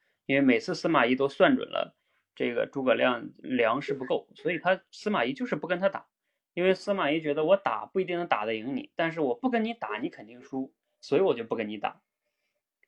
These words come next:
呃，所以这个《孙子兵法》里的这种理念还是非常值得去思考的哈。包括华山也讲说，就真正的名将哈，就是，不是，他说名将，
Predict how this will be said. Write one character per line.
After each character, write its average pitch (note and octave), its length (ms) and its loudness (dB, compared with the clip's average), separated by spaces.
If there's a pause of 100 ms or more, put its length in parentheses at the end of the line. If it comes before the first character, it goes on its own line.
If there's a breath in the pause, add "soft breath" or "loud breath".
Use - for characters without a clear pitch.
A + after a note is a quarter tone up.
(140)
呃， B2+ 380 -2
所 C#3 240 -6
以 C#3 120 0
这 C3 100 -4
个 C#3 100 -2
《孙 D#3 200 -4
子 D3+ 80 -2
兵 C3+ 180 -6
法》 C3 100 0
里 C3 140 -2
的 A#2 100 -4
这 A#2+ 80 -10
种 C3 220 -2
理 B2 160 -4
念 A#2+ 180 -4
还 A2 160 -6
是 A2+ 160 -10
非 C#3 160 0
常 A2+ 440 -4 (440 loud breath)
值 - 160 2
得 C3 160 10
去 C3 200 0
思 D#3 220 -4
考 - 220 -2
的 - 160 -4
哈。 - 160 -8 (380)
包 C#3 140 8
括 C3+ 380 10
华 C#3 180 0
山 C#3 120 -4
也 C3+ 140 -2
讲 D3 240 -4
说， D3 320 -4 (540)
就 D#3 100 2
真 A#3 240 4
正 B3 140 4
的 C#3+ 80 0
名 A#2+ 360 -4
将 D#3+ 300 0
哈， - 260 -16 (140)
就 D3+ 140 -4
是， - 180 -16
不 D#3 80 -2
是， D#3 80 -6 (420)
他 A3 140 2
说 B3 100 4
名 D3 360 0
将， G3+ 260 0